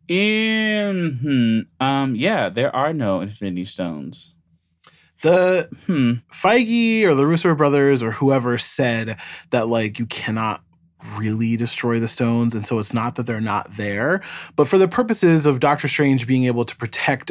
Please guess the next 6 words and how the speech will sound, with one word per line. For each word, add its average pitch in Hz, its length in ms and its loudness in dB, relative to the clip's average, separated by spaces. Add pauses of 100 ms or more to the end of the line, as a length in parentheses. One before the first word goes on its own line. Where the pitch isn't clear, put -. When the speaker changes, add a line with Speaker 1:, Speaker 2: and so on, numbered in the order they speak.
Speaker 2:
our 110 160 -2
multiverse 110 880 -2 (500)
with 117 580 0
the 110 180 -6
Time 214 340 2
Stone, 104 580 -4